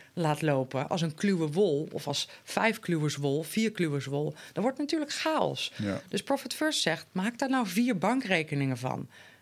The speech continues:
Speaker 1: Een bankrekening voor de winst, een bankrekening voor je salaris, eentje voor de fiscus en eentje voor de kosten." Dan heb je het gewoon gemanaged. Dan
Speaker 2: Ja.
Speaker 1: heb je in één oogopslag zicht op je geld. Nou, dat is voor ondernemers. En als je particulier bent, kun je exact hetzelfde doen. Je kunt gewoon naar je geld kijken. En laten we voor het gemak zeggen dat je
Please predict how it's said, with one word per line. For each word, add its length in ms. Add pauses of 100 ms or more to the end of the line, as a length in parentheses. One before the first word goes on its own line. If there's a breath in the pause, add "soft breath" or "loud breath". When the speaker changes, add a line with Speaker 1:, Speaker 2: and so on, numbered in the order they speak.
(100)
Speaker 1:
Een 120
bankrekening 640
voor 120
de 80
winst, 340
een 180
bankrekening 640
voor 80
je 60
salaris, 600
eentje 300
voor 160
de 80
fiscus 440
en 100
eentje 220
voor 100
de 60
kosten." 440 (440 loud breath)
Dan 120
heb 180
je 60
het 100
gewoon 160
gemanaged. 760 (180 loud breath)
Dan 120
Speaker 2:
Ja. 60
Speaker 1:
heb 160
je 60
in 140 (100)
één 260
oogopslag 520
zicht 280
op 100
je 80
geld. 480 (640 loud breath)
Nou, 140 (100)
dat 260
is 140
voor 120
ondernemers. 760 (440 loud breath)
En 180
als 140
je 80
particulier 560
bent, 240
kun 120
je 60
exact 460
hetzelfde 420
doen. 180
Je 60
kunt 220
gewoon 180
naar 100
je 60
geld 320
kijken. 400
En 60
laten 180
we 60
voor 140
het 80
gemak 320
zeggen 320
dat 160
je 120